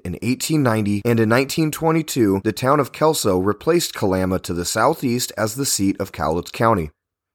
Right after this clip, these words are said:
As the big mills in Longview were being built, it became clear that several thousand laborers would be needed to efficiently operate the mills, and during the two years of construction it took to build the mills and the town around them, Kelso was inundated with transient and temp workers helping to build the planned city across the river.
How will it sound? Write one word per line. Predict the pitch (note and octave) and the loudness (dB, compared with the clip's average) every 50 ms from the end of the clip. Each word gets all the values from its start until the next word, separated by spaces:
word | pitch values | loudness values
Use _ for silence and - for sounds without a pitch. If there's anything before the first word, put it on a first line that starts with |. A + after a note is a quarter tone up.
| _ _ _ _ _ _ - | _ _ _ _ _ _ 0
As | A#2+ B2+ B2 A2+ | 2 2 2 0
the | A#2+ A#2 | -2 0
big | A2 D3 E3+ E3+ D#3+ | 2 2 2 4 4
mills | D3+ C#3 C3 B2+ B2 A#2 A2+ | 4 4 4 4 4 2 0
in | A#2 G#2+ | 0 0
Longview | G#2 G2+ G#2+ A#2+ C#3 C#3 A#2 F#2+ G2 G2 | 2 4 4 4 4 2 2 2 2 2
were | F2 F#2 D#2+ | 2 0 0
being | D2 G2+ A#2+ C#3 D3 C3+ | 0 2 2 2 2 2
built, | A2+ G#2+ G#2 G#2+ - - | 2 4 4 4 4 2
it | B2 B2+ - | -2 -2 -2
became | F3 - - - C#3 C3+ B2+ - | -4 -2 0 0 0 0 0 -2
clear | - - A2 G2 F#2+ F#2 | -4 -2 0 0 0 0
that | E2 F#2+ - - | -2 -4 -4 -2
several | - - D3+ D#3 D#3+ E3 D3+ | 0 2 2 2 2 0 0
thousand | - - A2+ A2+ C3 A#2+ A#2 A#2+ G#2 | 2 2 4 4 4 2 2 0 0
laborers | F#2+ F#2 G#2+ C3 B2+ A#2+ G2 F2+ F2 F2 E2+ - | 2 2 2 2 2 2 2 2 2 2 0 -2
would | - F#2 F#2 F2 | -4 -6 -6 -2
be | F2 G#2 | 0 0
needed | G2 G2 A2+ B2+ A#2+ A2 F2 - | 2 2 2 2 2 2 -2 -4
to | - - G2 | -2 -2 0
efficiently | G#2 - - E3+ D#3+ - - C3+ G#2 A2 G#2 - | 0 0 0 0 0 0 0 0 0 2 2 2
operate | - A#2+ C#3+ - - G#2+ G2 F#2 F2+ - | 4 2 2 2 2 2 2 2 2 0
the | E2+ | -4
mills, | F2 F2+ F2+ F2 E2 E2+ E2+ - | -2 -2 0 0 0 -2 -4 -4
and | - A2+ G2 F#2 | -4 -4 0 2
during | A2+ A#2 A2+ A2 G#2 | 2 2 2 2 2
the | G2 - | 0 -2
two | - - F3+ F#3+ | -2 -4 -4 -2
years | F#3+ F#3 E3 C#3+ B2 | 0 0 0 2 0
of | C3+ A#2 - | -2 -2 -2
construction | A#2+ A2 - - - C3+ C3+ C3 - - G2+ G2 | -4 -4 -4 -2 0 2 2 2 0 -4 -2 -2
it | F#2+ - - | -2 -2 -2
took | - C3 A#2 - | -4 -4 -4 -4
to | - F2 | -6 -4
build | F2 A#2+ C3+ D3+ C3+ | 0 2 2 2 2
the | A#2+ F#2+ | 0 0
mills | F#2 F#2+ F#2 F2 F2 E2+ - - | 2 2 2 2 0 -2 -4 -4
and | F#2 F#2 | -4 -4
the | F2 | -4
town | - - G#2 A2 C#3 | -4 -2 0 0 2
around | D3 C#3 C3+ A#2+ G#2+ G#2 F2+ | 0 0 0 0 0 0 0
them, | D#2+ F#2 F#2 F#2 F2 | 0 0 0 -2 -2
Kelso | - - D3+ F3 D#3+ - - G#2+ E2+ E2 E2+ E2 | -2 0 0 0 2 2 0 0 2 0 0 0
was | - G#2 F#2+ F#2 - - | -2 -2 -2 -4 -2 0
inundated | C#3 D#3 D#3 C#3 A#2 G2 G2+ F#2 F2+ F#2 E2 | 2 2 4 2 2 2 2 2 2 0 0
with | D#2+ F2 F2+ - | 0 -2 -4 -6
transient | - - - A2+ A2 C3 C#3+ C#3 D#3 D#3+ D#3+ E3 - - | -8 -4 -2 0 2 2 0 0 0 0 0 0 -2 -4
and | A2 F#2+ - | -4 -4 -4
temp | - A2+ B2+ D3 D3 | -2 -2 -2 -2 -2
workers | D#3 C3+ A#2 G#2 - - F#2 F#2+ F#2 - - - | 0 0 0 0 0 -2 -2 -2 -2 -4 -2 2
helping | C#3 E3+ E3+ - G#2 F#2 F#2 - | 2 2 2 2 0 -2 -2 -2
to | - F#2+ E2 | -4 -4 0
build | D#2+ A2 G#2+ G2 D#2 | 2 2 2 2 0
the | - | -4
planned | - - - G2+ A#2 C#3 D#3+ D#3 | -8 -4 -2 0 0 0 0 0
city | C3+ - - C3+ A2+ A2+ A2 G#2+ | -2 0 0 2 2 4 2 2
across | G2 - - G2+ F2+ F2+ - - | 2 0 0 0 0 0 0 -2
the | - G2 | -2 0
river. | F2 G#2+ A2 F#2 F2 E2 D#2+ | 2 2 2 2 0 -4 -6